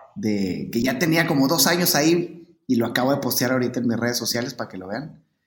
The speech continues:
Norberto González, ahí búsquenme, que habla precisamente de la sangre y la salud de la empresa. Y le pongo ahí, "Oigan, no le echen la culpa al coronavirus, ¿verdad? Mucha gente ya estaba media muerta y eran empresas como, ¿sí conoces los zombies de Walking Dead?".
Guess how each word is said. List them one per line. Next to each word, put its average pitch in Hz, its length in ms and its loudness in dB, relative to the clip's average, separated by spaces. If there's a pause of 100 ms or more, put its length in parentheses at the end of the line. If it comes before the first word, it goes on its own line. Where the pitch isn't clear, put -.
(160)
Norberto 117 460 0
González, 123 420 2
ahí 120 120 2
búsquenme, 143 540 -2 (580)
que 127 100 0
habla 139 280 2
precisamente 147 640 4
de 147 120 4
la 127 160 2
sangre 160 560 4
y 139 60 4
la 123 140 2
salud 120 320 2
de 127 60 2
la 127 80 2
empresa. 147 520 -2 (320)
Y 131 100 4
le 135 80 6
pongo 151 240 6
ahí, 151 200 6
"Oigan, 131 520 2 (340)
no 110 140 -6
le 131 80 0
echen - 180 4
la 151 120 2
culpa 123 240 2
al - 80 0
coronavirus, 120 640 0
¿verdad? 107 160 0
Mucha 120 240 -4
gente 139 280 2
ya 135 80 4
estaba 135 280 4
media 120 200 2
muerta 117 320 2 (100)
y 147 80 2
eran 151 220 2 (420)
empresas 147 480 4
como, 135 480 2 (400)
¿sí - 140 -14
conoces 160 260 4
los 160 140 4
zombies 160 300 4
de 151 40 4
Walking 147 380 4
Dead?". 190 340 2